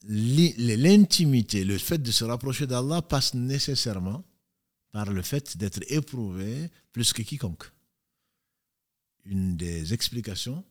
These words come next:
du hadith du prophète sallallahu alayhi wa sallam, les plus éprouvés ont été les prophètes. Éprouvés dans le sens de, éprouvés parce que l'on n'aime pas. Sinon, nous sommes tous éprouvés. Nous sommes tous éprouvés. Mais ce que l'on n'aime pas, ce qui est,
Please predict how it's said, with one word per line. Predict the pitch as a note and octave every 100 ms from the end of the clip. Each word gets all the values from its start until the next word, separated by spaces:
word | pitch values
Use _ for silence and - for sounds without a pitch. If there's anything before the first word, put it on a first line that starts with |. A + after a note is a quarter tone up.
| _ _ _ _
du | F2+
hadith | D#2+ G2+ A2+ G2+
du | E2+
prophète | F#2+ F2+
sallallahu | - F2+
alayhi | A#2+
wa | C3+
sallam, | B2
les | G2+
plus | - G#2 F#2+
éprouvés | G2 A2 G#2+ A2
ont | F#2+
été | F2 G2+
les | F2
prophètes. | - E2+ - - - - _ _ _ _
Éprouvés | A2 A#2 A2 A#2+ C3
dans | A2
le |
sens | G2+ B2 A2+
de, | G2+ A#2+ D3+
éprouvés | B2 - B2+
parce | A2 A2 B2+
que | G#2 C3
l'on | B2 A2+
n'aime | A#2+ B2 A#2
pas. | G2+ F2+ E2 _ _ _ _ _ _
Sinon, | - G2+ G2+
nous | G2
sommes | G#2
tous | F#2+ B2
éprouvés. | A2 A2 F#2 C#2 _ _ _ _ _ _ G2
Nous | G2
sommes | C#3 D3+
tous | - D3
éprouvés. | A#2 G2 D#2+ - -
Mais | G2+
ce | -
que | C3 B2+
l'on | A2+
n'aime | A#2+ C#3+ C#3
pas, | G#2+ G2+ E2+ D2+ - _ _ _ _ _ _ _ _ _ _ _ _
ce | - C3
qui | - A#2 G#2+
est, | F#2 D2+